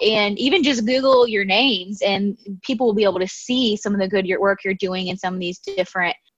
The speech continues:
jurisdictions. And in terms of you talking about the anecdotal stories versus the data,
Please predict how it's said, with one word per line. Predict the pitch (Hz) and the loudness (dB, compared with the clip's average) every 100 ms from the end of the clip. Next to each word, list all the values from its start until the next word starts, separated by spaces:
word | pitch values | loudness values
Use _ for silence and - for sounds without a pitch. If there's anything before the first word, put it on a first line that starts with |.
| _ 208 | _ 0
jurisdictions. | 214 196 - 254 214 196 202 214 | 0 2 -2 -2 -2 0 -2 0
And | 214 214 208 202 - - - _ | 2 4 4 0 -4 -20 -20 _
in | 226 | 0
terms | 233 320 320 262 | 2 4 4 4
of | 262 226 214 | 4 4 2
you | - 233 | -2 0
talking | 262 226 240 220 | 2 2 2 0
about | 196 190 190 | 4 4 4
the | 190 - | 2 2
anecdotal | 208 214 202 - 202 202 202 196 | 2 2 0 2 4 6 6 4
stories | 196 - 202 202 202 196 | 2 0 2 4 4 2
versus | 190 190 196 | -2 -2 -4
the | 190 | -4
data, | 185 190 190 202 202 180 | 0 2 2 2 4 2